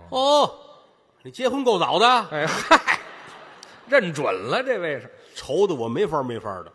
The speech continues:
Speaker 1: 嗯。
Speaker 2: 所以我年轻那会儿，我不像现在的小孩儿们这么开放。
Speaker 1: 哦。
Speaker 2: 真的啊，我现在有时候特别羡慕，现在这孩子们怎么那么想得开呀？
Speaker 1: 怎么叫想得开呀？
Speaker 2: 今儿白-，今儿白天我，我门口，
Speaker 1: 啊。
Speaker 2: 我出来，我正好看见那小孩儿，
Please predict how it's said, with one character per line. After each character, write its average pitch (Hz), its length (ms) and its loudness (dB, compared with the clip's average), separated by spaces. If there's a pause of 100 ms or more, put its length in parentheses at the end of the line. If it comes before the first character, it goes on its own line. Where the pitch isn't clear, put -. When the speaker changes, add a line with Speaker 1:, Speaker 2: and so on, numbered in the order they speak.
Speaker 1:
嗯。 120 260 -14 (200)
Speaker 2:
所 139 120 -8
以 - 20 -8
我 110 220 -8
年 175 200 -4
轻 180 220 -4
那 135 140 -2
会 98 80 -10
儿， 104 160 -6
我 123 160 -8
不 151 180 -12
像 170 180 -6
现 147 180 -8
在 156 120 -8
的 117 60 -10
小 107 160 -10
孩 104 100 -8
儿 120 60 -6
们 135 80 -8
这 135 80 -12
么 107 80 -12
开 143 240 -10
放。 117 160 -12 (640)
Speaker 1:
哦。 98 460 -12 (380)
Speaker 2:
真 233 100 -2
的 190 60 0
啊， 135 100 2
我 139 140 0
现 208 180 0
在 233 60 -2
有 165 120 -2
时 165 60 -4
候 202 60 -4
特 202 140 -8
别 208 100 -2
羡 214 240 -4
慕， 143 100 -8 (300)
现 190 240 -16
在 202 100 -12
这 170 60 -12
孩 196 320 -12
子 214 80 -12
们 180 140 -10
怎 135 80 -16
么 151 120 -14
那 226 80 -14
么 247 140 -12
想 - 240 -16
得 117 80 -18
开 120 240 -10
呀？ 98 140 -16 (340)
Speaker 1:
怎 - 240 -8
么 95 100 -8
叫 302 160 0
想 - 240 -6 (140)
得 95 80 -14
开 123 240 -14
呀？ 110 80 -16
Speaker 2:
今 190 100 -6
儿 190 60 -2
白-， 151 220 -12
今 208 100 -6
儿 - 20 -4
白 170 220 -8
天 139 180 -12
我， 117 220 -12 (320)
我 127 80 -16
门 123 160 -10
口， 113 100 -12
Speaker 1:
啊。 104 140 -10 (500)
Speaker 2:
我 107 80 -16
出 139 240 -10
来， 113 140 -6
我 107 60 -10
正 120 120 -12
好 110 140 -6
看 113 180 -12
见 104 80 -14
那 95 60 -16
小 92 100 -12
孩 95 120 -12
儿， 95 120 -8